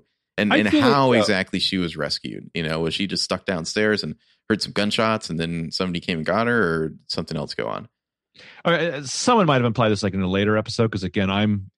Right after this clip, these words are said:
Speaker 2: my mind is
Speaker 1: Mm-hmm.
Speaker 2: blending through eight episodes of the show. Somebody, I think, implied that she saw this man shot to death. Now, granted, they may not know. They just
Speaker 1: Mm-hmm.
Speaker 2: might have
Speaker 1: Yeah.
Speaker 2: got the sensationalized media story.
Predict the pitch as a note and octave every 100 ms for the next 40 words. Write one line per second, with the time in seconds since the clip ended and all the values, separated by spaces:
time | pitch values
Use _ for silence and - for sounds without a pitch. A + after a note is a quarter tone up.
0 | - G#2+ A2 A2 A2 G#2+ G2+ - A2 A2
1 | A2+ A#2 F#2 G#2+ G#2+ - G2 A2+ - A#2
2 | A2+ - - - _ - - G3+ E3 B2+
3 | - C#3 A#2 - A2+ G2 - - A2+ -
4 | - B2+ A#2+ G#2 G2 F#2 G#2 F#2+ F2+ F2
5 | E2+ _ _ - - A2 E2+ - F2 F#2+
6 | E2 C3+ C3 E3+ A2 D#3 D3+ A#2 G#2 F2+
7 | G#2+ G#2 D#2+ G2+ G2+ A2 F#2+ E2+ D#2+ E2+
8 | F2 - E2 D#2+ G2+ G2+ F#2 F#2 F#2 A#2
9 | G2+ - G2+ F2 F2